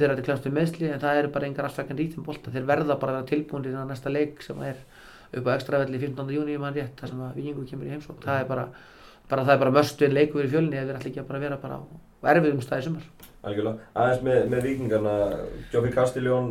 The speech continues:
Speaker 2: eh, meiddur og hann átti að sjá um að skora mörk í Múhameð Mert, átti líka að vera að ska-, sjá um að skapa þau, hann er ekki bara geymdur á bekknum. Eh, Alex Finn Hilmarsson,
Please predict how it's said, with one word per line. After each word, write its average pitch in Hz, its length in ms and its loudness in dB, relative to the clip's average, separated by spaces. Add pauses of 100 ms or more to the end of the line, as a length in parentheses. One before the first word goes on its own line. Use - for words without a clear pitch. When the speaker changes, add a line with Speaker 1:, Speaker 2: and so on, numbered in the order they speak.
Speaker 2:
eh, 85 220 -2 (100)
meiddur 123 400 -2
og 113 140 2
hann 117 100 2
átti 120 80 -2
að 117 80 -4
sjá 120 80 2
um 117 80 2
að 117 60 0
skora 117 180 0
mörk 127 240 2
í 120 80 -2
Múhameð 117 280 2
Mert, - 280 0
átti 117 160 -2
líka 127 220 -4
að 123 80 -2
vera 123 100 2
að 117 80 -4
ska-, - 240 2
sjá 120 80 4
um 107 80 4
að - 80 -2
skapa 151 320 2
þau, 143 140 6
hann 127 160 2
er 117 60 0
ekki 110 120 -4 (100)
bara 107 120 0 (120)
geymdur 113 300 0
á 101 40 -2 (180)
bekknum. 135 400 0 (720)
Eh, 113 400 6 (320)
Alex 170 260 6
Finn 120 160 0
Hilmarsson, 151 400 2